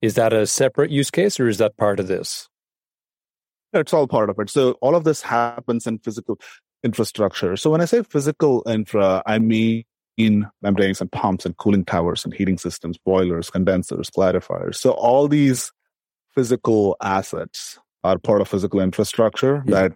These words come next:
Speaker 2: companies operate to make their product.
Speaker 1: Okay. Okay. And you're using machine learning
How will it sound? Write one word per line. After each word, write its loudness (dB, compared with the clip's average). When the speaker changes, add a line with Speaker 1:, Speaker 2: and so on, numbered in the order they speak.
Speaker 2:
companies 0
operate -4
to 2
make 0
their 0
product. -4
Speaker 1:
Okay. 0
Okay. 2
And 0
you're 4
using 0
machine 0
learning 0